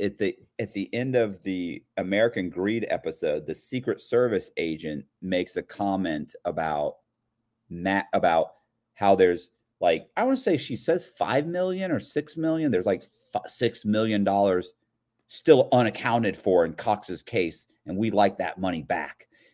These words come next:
And then the narr-, that the narration is, you know,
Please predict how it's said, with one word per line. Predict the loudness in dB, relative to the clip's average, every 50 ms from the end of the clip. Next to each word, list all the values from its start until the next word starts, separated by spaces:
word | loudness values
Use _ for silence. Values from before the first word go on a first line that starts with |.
| _ _ _
And | 0 2 4
then | 4 4
the | 4
narr-, | 4 4 6 6 6 4 2 -2 _ 2
that | 4 4 6 4 2 -2 _ _ 0
the | 0 2
narration | 4 4 4 6 6 6 6 4 2 0 -2 -4 -4 -2 -2
is, | -4 -4 -6 -6 -8 -8
you | -6 -4
know, | -4 -4 -4 -6